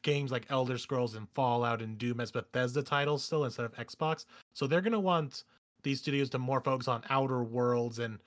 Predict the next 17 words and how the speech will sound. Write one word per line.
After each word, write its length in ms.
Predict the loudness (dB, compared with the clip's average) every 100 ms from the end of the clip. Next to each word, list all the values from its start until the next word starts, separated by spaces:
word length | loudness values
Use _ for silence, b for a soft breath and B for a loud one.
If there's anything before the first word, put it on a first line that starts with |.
| b b 0
their 200 | 0 2
other 240 | 2 2
newer 440 | 2 0 2 2 2
I 160 | 0
Ps 260 | 0 -2 -2
'cause 140 | -2
they 120 | -2 0
want 240 | 0 0
to 60 | -2
make 540 | -2 -4 -6 -16 -20 _ _ _ -2
people 420 | 2 4 4 2
be 180 | -2 -2
the 100 | 0
mindset 260 | 0 0
of, 100 | 2
"These 200 | 4 6
are 200 | 4 0